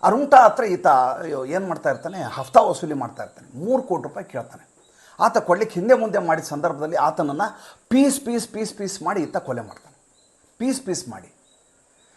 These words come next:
ಕೊಲೆ ಮಾಡ್ತಾನೆ. ಸಾಕ್ಷ್ಯಾಧಾರಗಳನ್ನ ತೊಗೊಂಡು ಹೋಗಲಾಗುತ್ತೆ. ಸಾಕ್ಷಿಗಳನ್ನ ಈತ ತಿರುಚಿ-, ತಿರುಚಿಸ್ಲಿಕ್ಕೆ ಪ್ರಯತ್ನ ಮಾಡ್ತಾನೆ.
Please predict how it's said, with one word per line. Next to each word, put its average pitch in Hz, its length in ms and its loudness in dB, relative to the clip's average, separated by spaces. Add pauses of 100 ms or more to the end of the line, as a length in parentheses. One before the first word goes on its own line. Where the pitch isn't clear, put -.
(260)
ಕೊಲೆ 277 180 12
ಮಾಡ್ತಾನೆ. 247 440 6
ಸಾಕ್ಷ್ಯಾಧಾರಗಳನ್ನ 208 800 6
ತೊಗೊಂಡು 180 340 -2
ಹೋಗಲಾಗುತ್ತೆ. 165 460 0
ಸಾಕ್ಷಿಗಳನ್ನ 190 640 2
ಈತ 170 180 -2
ತಿರುಚಿ-, 170 460 -4
ತಿರುಚಿಸ್ಲಿಕ್ಕೆ 151 640 -12
ಪ್ರಯತ್ನ 135 280 -6
ಮಾಡ್ತಾನೆ. 120 680 -14